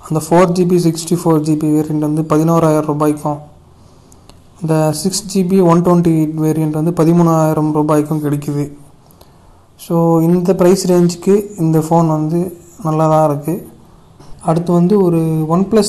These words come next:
தரப்புலேருந்து ஒரு மிட் ரேஞ்ச் செக்மெண்ட்டில் ஒரு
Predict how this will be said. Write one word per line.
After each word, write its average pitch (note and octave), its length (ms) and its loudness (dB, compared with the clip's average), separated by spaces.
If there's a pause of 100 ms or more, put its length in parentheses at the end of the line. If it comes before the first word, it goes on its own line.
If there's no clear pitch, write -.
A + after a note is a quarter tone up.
தரப்புலேருந்து E3 760 0 (680)
ஒரு D#3 200 -2 (540)
மிட் E3+ 240 0
ரேஞ்ச் F3+ 400 2 (340)
செக்மெண்ட்டில் D#3+ 600 -2
ஒரு D3 160 -2